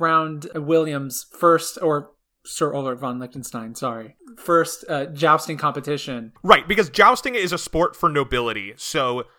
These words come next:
Speaker 2: Heath Ledger, the peasant, William, in order to compete to make money, he has to pose as a nobleman, which, as you said, is a very serious crime, punishable by death. But he's posing as a nobleman, and he's able to do this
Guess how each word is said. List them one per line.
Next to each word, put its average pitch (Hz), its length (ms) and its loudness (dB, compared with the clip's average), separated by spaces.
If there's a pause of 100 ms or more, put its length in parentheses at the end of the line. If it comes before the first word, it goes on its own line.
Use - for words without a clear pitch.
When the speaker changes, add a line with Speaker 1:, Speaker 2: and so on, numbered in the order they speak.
Speaker 2:
Heath - 240 -4
Ledger, 143 300 2
the 123 100 -10
peasant, 123 380 -4
William, 110 480 -6
in 165 120 -2
order 160 280 2
to - 200 -6
compete 131 540 -10
to 147 80 -10
make 120 160 -8
money, 120 300 -2
he 143 180 -12
has - 360 -8
to - 180 -14
pose 165 600 0 (100)
as 113 500 -4 (140)
a 127 80 -2
nobleman, 113 500 -8 (360)
which, 165 260 -2
as 165 180 2
you 165 80 -2
said, 120 240 -2
is 123 180 -4
a 117 220 -6 (160)
very 151 380 2
serious 113 400 -6
crime, 98 320 -8
punishable 147 380 0
by 101 120 -4
death. 87 360 -12 (100)
But 135 80 -2
he's 135 80 -4
posing 185 320 0
as 139 100 -2
a 135 40 -6
nobleman, 110 420 -4
and 107 80 -12
he's 110 100 -6
able 147 180 -2
to 127 60 -8
do 117 180 -6
this 110 240 -8